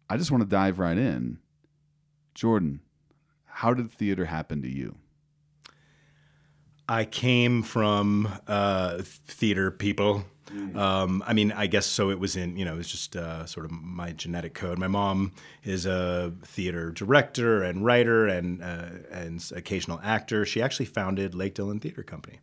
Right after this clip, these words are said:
Speaker 1: Oh, get out of town.
Speaker 2: Yeah. Um, so, uh, shout out to my ma,
Speaker 1: Hell yeah.
Speaker 2: Lenny Singer. Um, yeah, she started that when, uh, Summit County was nothing.
Speaker 1: Mm.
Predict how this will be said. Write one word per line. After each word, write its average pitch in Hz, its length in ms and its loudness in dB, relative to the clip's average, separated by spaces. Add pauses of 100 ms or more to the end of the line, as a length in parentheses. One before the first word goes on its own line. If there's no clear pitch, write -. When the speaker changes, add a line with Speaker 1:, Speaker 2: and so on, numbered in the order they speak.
(120)
Speaker 1:
Oh, 247 60 -6
get 415 160 0
out 453 120 -2
of 440 100 0 (200)
town. - 100 4
Speaker 2:
Yeah. 151 200 2 (420)
Um, 92 680 -2
so, 92 420 -8
uh, 90 540 -10
shout 95 260 -6
out 90 140 -8
to - 80 -10
my 92 120 -4
ma, 92 360 -4 (340)
Speaker 1:
Hell 247 220 -6
yeah. 95 80 -6 (160)
Speaker 2:
Lenny 95 240 -2
Singer. 90 400 -4 (180)
Um, 92 520 -2 (680)
yeah, 101 160 -2
she 101 180 -2
started 101 360 2
that 101 240 2
when, 95 320 0
uh, 92 360 -2 (180)
Summit 104 280 0
County 104 420 2
was 90 340 -2
nothing. 104 640 0 (120)
Speaker 1:
Mm. 104 60 -4